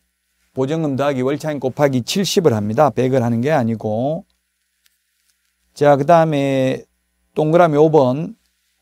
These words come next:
임대차 계약이나 전세 계약에 있어서 권리금은 포함되지 않는다.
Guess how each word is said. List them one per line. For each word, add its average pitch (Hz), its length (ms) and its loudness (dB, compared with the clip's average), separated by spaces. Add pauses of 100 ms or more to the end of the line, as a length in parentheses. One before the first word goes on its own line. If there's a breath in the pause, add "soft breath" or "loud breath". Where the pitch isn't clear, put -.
(320)
임대차 175 520 2
계약이나 175 380 2
전세 185 340 0
계약에 147 240 2
있어서 131 340 -2
권리금은 196 640 2
포함되지 147 420 0
않는다. 113 520 -6